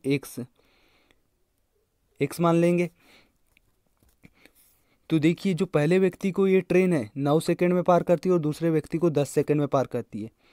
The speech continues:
जब ये ट्रेन पहले व्यक्ति को पार करेगी, तो समान दिशा के सापेक्ष चाल, चूँकि दोनों एक ही दिशा में जा रहे हैं और समान दिशा के सापेक्ष चाल घटती है। ट्रेन की चाल हो गई एक्स, हमने एक्स माना है, और व्यक्ति की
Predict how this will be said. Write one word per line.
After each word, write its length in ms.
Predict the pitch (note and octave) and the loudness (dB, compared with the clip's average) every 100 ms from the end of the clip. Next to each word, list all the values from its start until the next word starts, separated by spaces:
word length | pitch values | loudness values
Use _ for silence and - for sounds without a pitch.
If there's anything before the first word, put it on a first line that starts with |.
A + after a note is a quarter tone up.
| _ _ _ | _ _ _
जब 260 | B2 D3+ F3 | 0 2 4
ये 140 | G3 | 0
ट्रेन 300 | F3 F3 F#3 | 0 0 0
पहले 300 | E3 D#3 E3 | 0 0 0
व्यक्ति 300 | E3+ D#3+ - | 0 -2 -6
को 100 | E3+ E3+ | -6 0
पार 240 | D#3 D#3 | 2 2
करेगी, 360 | D3+ D3+ D3+ E3 | 2 0 0 -2
तो 140 | E3+ | -4
समान 340 | - C#3+ D#3 | 0 2 2
दिशा 260 | D#3+ D#3 E3 | 0 0 0
के 120 | E3 | -2
सापेक्ष 380 | D3 C3+ D3+ D3 | 0 2 2 0
चाल, 220 | - A#2+ - _ _ _ - | 2 2 2 _ _ _ -10
चूँकि 220 | D3+ F#3 | -4 0
दोनों 260 | D#3 E3 D#3+ | 2 2 2
एक 160 | D3+ D#3+ | 2 0
ही 60 | |
दिशा 260 | E3 D3+ E3 | -4 0 0
में 120 | D#3+ | 2
जा 120 | D3 | 2
रहे 120 | C#3+ | 2
हैं 80 | E3+ | 2
और 100 | E3 | -2
समान 300 | - C#3 D#3 | 0 0 2
दिशा 260 | D3+ C#3+ D3+ | 0 -2 -2
के 80 | C#3 | 0
सापेक्ष 400 | C3 A#2+ D3 - | -2 0 0 2
चाल 200 | D3 D3+ | 2 2
घटती 460 | C3 - - D3+ | -2 -6 -6 -4
है। 80 | A2+ - _ _ _ _ - | -4 -6 _ _ _ _ -2
ट्रेन 200 | D3 D#3 | 0 2
की 120 | E3+ | 0
चाल 240 | E3+ D#3+ | 2 2
हो 100 | D#3 | 2
गई 160 | D#3 D3 | 0 0
एक्स, 320 | D3+ E3+ - - | 0 -2 -6 -12
हमने 220 | C3+ C#3 C3 | -6 -4 -2
एक्स 240 | C#3+ - | -4 0
माना 240 | D#3 D#3 | 2 2
है, 100 | E3+ | 0
और 280 | - C#3+ D3+ - _ _ _ - | -2 -2 -2 -6 _ _ _ -2
व्यक्ति 380 | C#3 - F#3+ F3 | -2 0 -4 -2
की 260 | F#3 E3+ | -2 -2